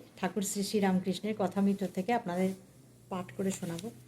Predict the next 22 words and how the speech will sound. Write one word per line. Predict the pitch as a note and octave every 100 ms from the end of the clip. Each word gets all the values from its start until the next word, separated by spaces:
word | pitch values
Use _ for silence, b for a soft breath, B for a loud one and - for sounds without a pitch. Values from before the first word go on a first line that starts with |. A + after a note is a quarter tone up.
| - B B B B -
সকলে | G#3 G3+ G#3 G#3 G3+ -
অবশ্যই | F#3+ F#3 G#3
আশীর্বাদ | A3 - G3 F#3+
করবেন | G#3 F3 F#3
যাতে | F3+ F3
আমি | F#3 F#3
ঠিকঠাকভাবে | F#3 F#3 F#3+ F#3 F#3+
পাঠ | F#3 -
করতে | F#3+ -
পারি। | F#3 F#3 - B B B B B B
আর | F3+ E3 D#3+ E3 -
অবশ্যই | F3+ F3+ - B3 B3
ঠাকুর | - F#3+ A3
শ্রী | A3 - G3
শ্রী | G#3
মা | G3 F#3+
এবং | A3+ F3 F3
স্বামীজিকে | - E3+ E3+ F#3
আমার | F3
শতকোটি | F3+ F3+ F#3 G3 F#3+
প্রণাম | F#3+ E3+ E3
জানিয়ে | E3+ F#3+ D4